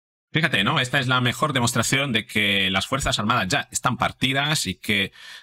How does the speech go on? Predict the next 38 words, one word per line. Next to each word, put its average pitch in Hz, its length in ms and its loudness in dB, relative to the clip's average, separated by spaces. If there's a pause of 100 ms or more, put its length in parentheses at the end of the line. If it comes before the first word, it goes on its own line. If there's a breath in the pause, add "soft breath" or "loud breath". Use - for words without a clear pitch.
(180)
em, 90 1000 -2
están 98 880 0
dispuestas 143 800 0
a 113 580 0
enfrentarse 117 960 0
si - 480 -2 (100)
una 95 220 0
de 92 60 2
las 90 140 0
dos 113 180 0
no 107 100 2
depone 90 500 2 (400)
las 165 440 0
armas, - 540 -4
por 92 140 0
así - 200 0
decirlo. - 560 -2
¿Y - 100 -12
quién 92 260 2
va 82 60 2
a - 20 0
ser? - 300 0 (480 loud breath)
¿Cuál 117 200 0
va - 40 2
a - 40 -2
ser 135 220 0
de 101 100 0
las 95 260 -2
dos, 135 320 0
no? 208 280 2 (240 loud breath)
¿Por 117 120 0
qué? 208 140 2
Porque 208 200 2
por 117 160 4
el 120 80 2
otro 123 240 2
lado 175 480 0
tenemos 117 840 0